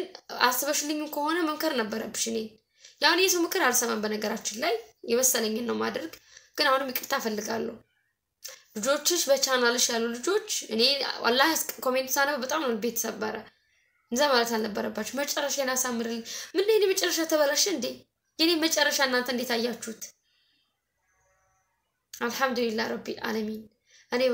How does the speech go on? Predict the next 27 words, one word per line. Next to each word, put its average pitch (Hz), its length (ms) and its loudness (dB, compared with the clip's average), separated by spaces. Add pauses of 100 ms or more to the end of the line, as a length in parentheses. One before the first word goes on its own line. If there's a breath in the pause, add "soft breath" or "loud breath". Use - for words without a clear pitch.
(120)
ወደፊትም 226 500 -2
ሆነ 226 180 0
ወደኋላ 226 360 -2
መጨረሻ 233 360 -4
የሚያምር 208 420 -4
ልጅ 185 160 -8
ነኝ። 233 140 -4 (340 loud breath)
በራሴ 254 320 4 (140)
ኮንፊደንስ 247 720 0
ያለኝ 220 360 0
ልጅ 220 200 -2
ነኝ። 269 240 2
በራሴ 226 300 0 (1080 loud breath)
እኔ 226 100 0 (100)
የምብቃቃ 254 540 0 (100)
ልጅ 196 180 -6
ነኝ። 214 160 -8 (120)
አልሐምዱሊላህ። 220 720 -4 (1900)
አላህ 226 220 2
ሲፈጥረኝ 247 520 -2
በሰው 233 260 0
እንዳልቀን 226 480 -2
አድርጎ 214 260 -4
ነው 208 140 -6
የፈጠረኝ። 262 480 -8 (1120)
በቃ 240 180 -8 (1400)
እና 247 120 -2